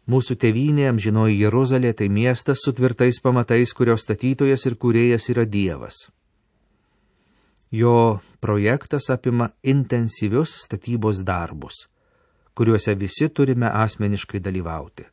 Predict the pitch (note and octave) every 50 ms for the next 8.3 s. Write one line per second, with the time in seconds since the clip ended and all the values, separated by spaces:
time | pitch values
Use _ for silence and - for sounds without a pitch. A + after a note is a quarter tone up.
0 | _ _ _ _ _ _ _ _ _ _ _ _ _ - A#2 A2 - - G#2+ A2
1 | G2+ - - - - A2 G#2 - G#2 - - - G#2 G2+ G2+ G2+ G2+ G2+ F#2+ F#2
2 | - - G2+ F#2 F#2 F2+ F2 - _ C3 C#3+ D#3+ D#3+ D#3 E3+ E3 - _ _ _
3 | _ _ _ _ _ - B2 B2 C3 - - _ B2 A2 - G2+ A#2 A#2+ C3+ D3
4 | D3 C#3 C#3 C3+ - - - A#2+ A#2 A2 - C3 B2 A#2 A#2 A2+ C3 B2+ A#2+ G#2
5 | F#2+ D#2+ D#2+ C#2+ - - - - _ - _ _ _ _ _ _ _ _ _ _
6 | _ _ _ _ _ _ _ _ _ _ - B2 A2 - - G2+ G#2+ A#2 A2+ G#2
7 | - _ _ _ _ _ _ _ _ _ G#2 A2 G#2+ - - G2+ G2 F#2+ F2 F#2+
8 | G#2+ A#2+ C#3 D3+ E3